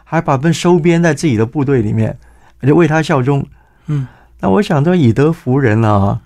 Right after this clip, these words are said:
Speaker 1: 我常常觉得很多儒家的东西通通在里边，所以我很喜欢这部电影，因为那时候，因为它是一部战争片，场面非常巨大。
Speaker 2: 嗯。
Speaker 1: 而且分两段那个长片嘛。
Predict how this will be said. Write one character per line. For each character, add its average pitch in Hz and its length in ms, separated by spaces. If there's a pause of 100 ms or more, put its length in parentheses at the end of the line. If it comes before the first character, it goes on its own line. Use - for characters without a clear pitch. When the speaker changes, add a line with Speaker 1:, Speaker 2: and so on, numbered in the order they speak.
(160)
Speaker 1:
我 131 200
常 151 140
常 202 120
觉 208 80
得 196 60
很 151 160
多 175 100
儒 147 160
家 160 240
的 151 120
东 147 200
西 143 140
通 143 140
通 160 180
在 156 140
里 104 100
边， 110 260 (920)
所 - 120
以 170 60
我 135 180
很 131 220
喜 - 160
欢 110 180
这 110 140
部 101 100
电 104 240
影， 117 180
因 120 60
为 123 120
那 135 120
时 135 120
候， 123 240 (220)
因 127 180
为 123 100
它 143 160
是 143 160
一 139 100
部 131 140
战 135 220
争 131 180
片， 123 220
场 - 200
面 135 220
非 147 220
常 123 240
巨 127 200
大。 - 240 (280)
Speaker 2:
嗯。 135 200 (420)
Speaker 1:
而 131 100
且 127 260
分 151 260
两 107 240
段 120 320 (600)
那 131 80
个 123 80
长 120 260
片 151 180
嘛。 101 200